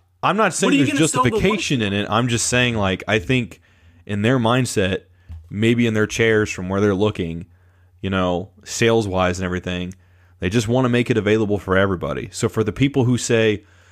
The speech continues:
Speaker 1: like, they, like, oh, if I'm in their position, honestly, if I'm in a, if I'm a chairman or whatever, if I'm, if I'm, uh, got some authority of power there, and I'm looking and I'm seeing how well the P S four is doing this gen,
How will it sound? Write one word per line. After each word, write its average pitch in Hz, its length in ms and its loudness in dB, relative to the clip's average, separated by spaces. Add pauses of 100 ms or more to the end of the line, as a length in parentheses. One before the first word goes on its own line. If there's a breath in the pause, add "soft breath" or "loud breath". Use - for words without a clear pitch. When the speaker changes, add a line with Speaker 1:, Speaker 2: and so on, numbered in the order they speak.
Speaker 1:
like, 131 140 0
they, 147 180 2
like, 147 220 2
oh, 165 100 4
if 160 200 2
I'm 233 160 2
in 190 80 2
their 156 140 2
position, 139 540 0 (300)
honestly, 123 420 0
if 110 120 0
I'm 139 140 0
in 135 80 2
a, 110 120 0
if 95 160 -2
I'm 127 100 2
a 117 60 2
chairman 120 420 0
or 101 80 0
whatever, 95 400 2
if 90 100 -4
I'm, 107 200 0
if 95 100 -10
I'm, 113 200 -2
uh, 90 180 -4
got 92 220 -2
some 107 120 -4
authority 110 500 2
of 90 120 0
power 92 340 0
there, 80 300 -6 (760 soft breath)
and 104 160 -2
I'm 110 140 0
looking 117 360 2
and 98 80 0
I'm 95 120 0
seeing 110 360 -2
how 98 220 0
well 101 300 4
the 95 80 0
P 107 180 2
S 98 140 0
four 101 180 0
is 92 80 -2
doing 95 360 2
this 87 140 -2
gen, 80 380 -4